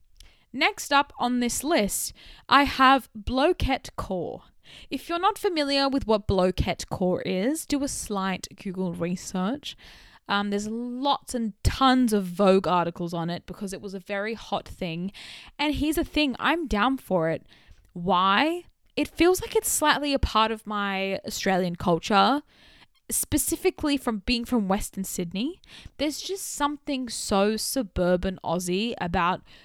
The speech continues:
wearing a jersey with a more feminine piece. I don't know what it is. It's like, it's not that it's necessarily, like, something I wore growing up,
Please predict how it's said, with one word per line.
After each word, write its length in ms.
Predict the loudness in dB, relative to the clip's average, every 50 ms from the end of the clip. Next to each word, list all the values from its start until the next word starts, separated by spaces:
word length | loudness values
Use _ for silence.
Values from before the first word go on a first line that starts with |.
| _ _ _ -8
wearing 800 | -4 -2 0 0 0 0 0 0 -2 -2 -2 -4 -4 -6 -6 -8 _ _ _ _ _ _ _ _ _ -4
a 140 | -4 -4
jersey 1000 | -4 -4 -4 0 2 2 4 4 4 4 2 0 0 2 2 2 2 0 -2 -8 _ _ _ _ _ _ _ -14
with 460 | -8 -4 -4 -2 0 0 -2 -2 -4 -6
a 80 | -8 -6
more 180 | -6 -6 -6 -4
feminine 440 | -4 -4 -4 -2 -4 -6 -6 -6
piece. 460 | -4 -4 -2 -2 -2 -4 -4 -6 -8 -4 0
I 120 | 0 2 2
don't 120 | 2 0
know 140 | -2 -4 -4
what 340 | -6 -8 -4 -2 0 0 0
it 140 | -2 -4 -8 _
is. 380 | -2 0 2 2 2 0 0 -2
It's 220 | -4 -4 -4 -4 -4
like, 320 | -2 -2 -2 -4 -6 -12 -20 -20 _ -20 -20 -20 -20 -20 -20 _ _ _ _ _ _ _ _
it's 200 | -4 -2 -2 -2
not 240 | -4 -6 -6 -2 0
that 160 | 0 2 2
it's 240 | 0 -2 -6 -8 -8 -10 _ -6
necessarily, 800 | -4 -2 0 0 0 0 -2 -2 0 2 2 4 4 2 2 0
like, 400 | 0 0 2 0 0 -2 -4 -6 -4
something 400 | -2 0 0 -2 -2 -4 -4 -2
I 100 | 0 0
wore 260 | 0 2 0 0 0
growing 320 | 0 0 0 0 -2 -2 -2
up, 220 | -2 -2 -4 -6